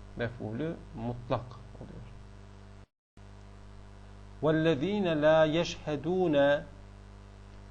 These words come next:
اَزُّورَ. O kimseler ki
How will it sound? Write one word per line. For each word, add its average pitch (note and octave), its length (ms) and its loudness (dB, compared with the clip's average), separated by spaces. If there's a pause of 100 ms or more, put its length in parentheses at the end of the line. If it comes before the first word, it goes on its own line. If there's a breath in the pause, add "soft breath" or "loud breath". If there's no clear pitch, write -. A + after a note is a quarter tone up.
(420)
اَزُّورَ. C3+ 800 6 (1300)
O D3 120 0
kimseler D#3+ 640 0
ki F#3 300 0